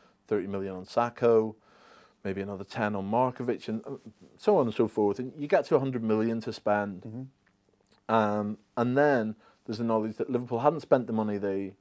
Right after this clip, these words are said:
Speaker 1: should have sp-, spent in January, as we all know, uh, and that there was extra T V money, and that there'd generally been a budget of thirty to forty million most years anyway.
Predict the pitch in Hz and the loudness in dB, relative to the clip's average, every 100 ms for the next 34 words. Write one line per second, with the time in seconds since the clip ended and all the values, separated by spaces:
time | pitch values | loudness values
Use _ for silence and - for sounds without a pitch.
0 | _ - 120 107 - _ _ _ - - | _ -8 -6 -6 -10 _ _ _ -8 -4
1 | 107 101 92 98 95 98 117 113 110 101 | -4 -6 -4 -4 -4 -8 -8 -4 -4 -4
2 | 98 95 - _ _ _ _ - 110 113 | -6 -8 -12 _ _ _ _ -2 4 4
3 | 110 107 110 - - 110 110 107 - _ | 4 2 -2 -4 -4 -2 0 -2 -4 _
4 | _ _ _ 107 101 127 - 120 - 110 | _ _ _ -6 0 0 0 -10 -4 -4
5 | 107 98 98 98 104 _ _ _ 104 107 | -2 -4 -6 -8 -12 _ _ _ -4 -4
6 | 113 107 - 139 127 120 110 101 98 92 | -2 -6 0 0 2 0 -4 -6 -8 -6
7 | 98 - - - _ _ _ - 92 65 | -8 -8 -14 -14 _ _ _ -8 -8 -8
8 | - 95 80 92 95 92 95 - - 90 | -8 -8 -6 -8 -8 -10 -12 -12 -10 -10
9 | 92 95 98 95 | -8 -10 -8 -10